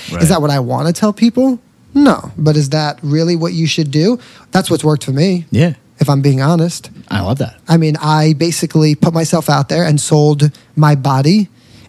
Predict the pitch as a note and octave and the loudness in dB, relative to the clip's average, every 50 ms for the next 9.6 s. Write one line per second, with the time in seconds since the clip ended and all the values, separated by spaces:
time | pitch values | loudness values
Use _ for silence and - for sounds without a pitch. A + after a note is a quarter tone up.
0 | - - D#3+ D#3+ D3+ D#3+ C#3+ - - - D#3+ D#3 D#3 D#3 D#3 D3+ C#3+ D3+ D3+ D3 | -2 0 0 0 0 -2 -4 -2 2 2 4 4 4 2 2 2 2 2 0 0
1 | - _ _ _ _ _ _ _ _ _ - F#3 F#3+ D#3 C#3 C#3 D#3+ F3+ F3 _ | -4 _ _ _ _ _ _ _ _ _ 2 4 4 4 2 0 -2 -6 -12 _
2 | _ _ _ _ _ _ - E3 E3 D#3 D3+ C#3+ D3+ D#3 D3+ D#3+ D3+ D#3 D#3 - | _ _ _ _ _ _ 2 4 4 4 2 2 2 2 2 2 2 0 0 -2
3 | E3 D3+ D3 D3 C#3+ D3+ F3 G3+ - F3 D#3+ C#3+ D#3 D#3 - - D3 C3+ - - | 0 0 2 2 2 0 0 -2 -2 -4 -2 -2 -2 0 0 0 0 -2 -2 -2
4 | - F3+ A3+ A3+ - _ _ - - _ _ _ - E3 D#3+ D#3 D3+ D3 C#3 D3+ | 0 0 0 -2 -4 _ _ -20 -20 _ _ _ -4 -2 0 0 0 -2 -2 -2
5 | D#3 D3+ F#3+ A#3 G#3 D#3+ C#3+ C#3 D3 - - - - - - - - - - - | 0 0 0 2 2 2 2 2 0 -2 -4 -6 -12 -20 -20 -20 -20 -8 -4 -2
6 | D#3+ - E3+ D#3+ - - F3+ F#3 F#3+ - A3+ A#3 A3 - C#4 G#3 D3+ - - - | 2 2 2 2 2 0 -2 -2 -2 0 -2 -2 0 0 0 -2 -2 -4 -10 -14
7 | _ - G2+ F#2+ F2 - _ _ _ _ _ _ _ - E3+ E3+ E3 E3 D#3+ D#3 | _ -6 -6 -6 -6 -8 _ _ _ _ _ _ _ -2 0 2 2 2 0 0
8 | - - - F3+ A#3 A#3+ - - G3+ F3+ F3 E3+ D3+ D#3 D#3 C#3+ - E3 D3 C#3+ | -2 -2 0 0 0 0 0 0 2 4 4 4 2 2 0 2 0 0 0 0
9 | D3+ D3 D3 C#3 D3 D3+ C#3+ C#3+ D#3+ F3 - - | 0 -2 0 0 2 2 0 0 -2 -4 -10 -14